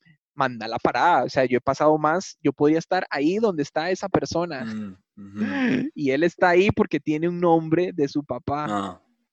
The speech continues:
Speaker 2: ya. Ah, a-, algo que yo aprendí, un filtro que, que, que me llegó a mí,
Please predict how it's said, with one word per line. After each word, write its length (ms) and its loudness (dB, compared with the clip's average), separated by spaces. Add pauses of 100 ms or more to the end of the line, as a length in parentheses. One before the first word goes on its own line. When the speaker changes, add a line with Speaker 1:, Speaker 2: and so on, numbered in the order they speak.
(180)
Speaker 2:
ya. 280 -6 (640)
Ah, 280 2
a-, 140 -8 (100)
algo 200 4
que 140 4
yo 100 8
aprendí, 600 2
un 180 -4
filtro 520 4
que, 380 0
que, 600 0
que 120 2
me 140 -2
llegó 280 4
a 40 6
mí, 240 0